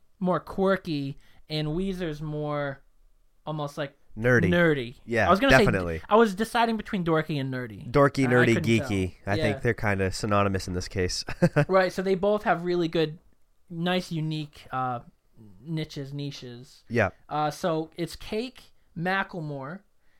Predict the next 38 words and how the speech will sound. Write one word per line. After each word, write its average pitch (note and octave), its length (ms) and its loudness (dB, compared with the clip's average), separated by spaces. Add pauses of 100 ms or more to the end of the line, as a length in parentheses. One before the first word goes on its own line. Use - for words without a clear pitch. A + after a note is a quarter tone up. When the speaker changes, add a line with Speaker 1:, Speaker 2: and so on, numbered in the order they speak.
(220)
Speaker 1:
Ed G3 200 -2
Sheeran, E3 640 -6 (320)
awol G3 420 -2
Nation, F3 600 -6
and D3 120 -6 (100)
Weezer. C#3+ 420 -6
So D#3 160 -8
we D3+ 100 -4
both G3 320 -2
have F3+ 300 -4
awol E3 340 -2
Nation D#3+ 360 -6
and C#3+ 120 -2
Weezer. C3 220 -6
Speaker 2:
I F#3+ 140 -2
didn't D#4 200 0
know C#4+ 120 4
you B3 160 0
still B3 180 -2
listened G#3+ 340 -2
to G3+ 120 0
Weezer A3+ 320 -2
that F2 180 0
much. - 440 -12 (120)
Speaker 1:
Um, G3+ 500 0 (240)
I G3+ 120 2
don't G3+ 260 2
listen F4+ 220 2
to F3+ 120 0
all D#3+ 120 4
that D3+ 100 0
much, E3+ 220 0
but F3+ 80 -4
you F#3 80 -4
gotta A3+ 160 2
remember G3+ 400 0
that D#3 260 -4 (400)
the E3+ 640 -6